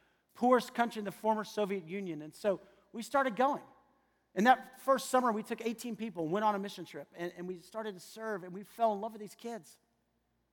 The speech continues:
And we went year in and year out. We started Justice and Mercy International, a nonprofit to help with kids, transitional kids who come out of the orphanages and they have no place to go. And so now as a church, you know, guys,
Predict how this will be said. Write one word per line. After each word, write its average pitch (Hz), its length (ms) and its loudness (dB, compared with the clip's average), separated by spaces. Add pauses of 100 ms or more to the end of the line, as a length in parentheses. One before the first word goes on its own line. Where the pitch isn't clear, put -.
(580)
And 165 40 -2
we 214 100 4
went 226 260 0 (140)
year 226 220 0
in 233 120 0
and 214 100 2
year 214 180 2
out. 214 200 10
We 185 60 -4
started 202 340 -4 (180)
Justice 202 380 -4
and 196 80 -8
Mercy 202 260 -4
International, 196 540 2
a 170 60 -2
nonprofit 190 720 2 (420)
to - 80 -6
help 175 340 4
with 202 140 -8
kids, 202 420 -2 (100)
transitional 190 600 -4
kids 202 400 -2
who 156 80 -12
come 185 240 -2
out 180 120 6
of 190 60 0
the 170 60 0
orphanages 185 720 -4
and 160 80 -8
they 165 40 -4
have 151 140 -4
no 165 140 -2
place 190 260 -4
to 185 80 -12
go. 185 380 2
And 156 80 -4 (340)
so - 160 -6
now 190 320 6
as 170 100 -4
a 170 40 -12
church, 202 460 -4
you 185 80 -8
know, 175 160 -8
guys, 190 280 4